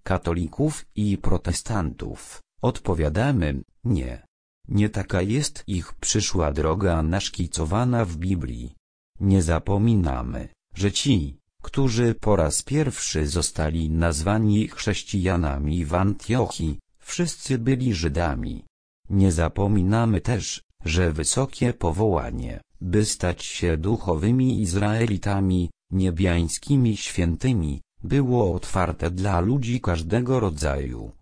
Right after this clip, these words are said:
narodu i języka, i obejmowało Żydów,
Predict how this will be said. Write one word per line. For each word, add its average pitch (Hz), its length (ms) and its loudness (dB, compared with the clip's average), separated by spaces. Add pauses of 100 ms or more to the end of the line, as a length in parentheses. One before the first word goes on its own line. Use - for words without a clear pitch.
(100)
narodu 110 720 2 (120)
i 87 220 -2
języka, 76 680 -2 (240)
i 117 200 0
obejmowało 92 960 2
Żydów, 98 560 -2